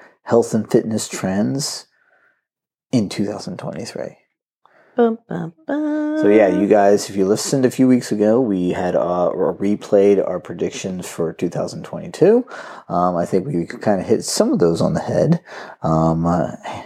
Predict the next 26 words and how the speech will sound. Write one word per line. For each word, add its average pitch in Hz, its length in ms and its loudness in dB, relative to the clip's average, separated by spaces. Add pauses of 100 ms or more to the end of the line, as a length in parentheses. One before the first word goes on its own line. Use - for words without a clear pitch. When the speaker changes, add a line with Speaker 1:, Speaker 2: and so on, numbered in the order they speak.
Speaker 1:
Shannon 82 320 0
is 82 120 -2
not 78 120 0
appreciating 87 500 -4
my 80 420 -4
gesticulating - 800 2
with 95 120 -2
hands 92 340 -2
right 98 160 0
now. - 180 0 (160)
Speaker 2:
I 208 120 4
feel 208 220 2
like 208 120 4
you're 208 180 0
gonna 190 200 0 (120)
whack 185 440 -2
me. - 560 -4
Speaker 1:
I 104 120 -2
need, 120 280 -2
I 110 80 -4
talk 113 240 -2
with 117 80 -12
my 123 100 0
hands. - 400 -10 (420)
Um, 104 220 2
so 104 480 4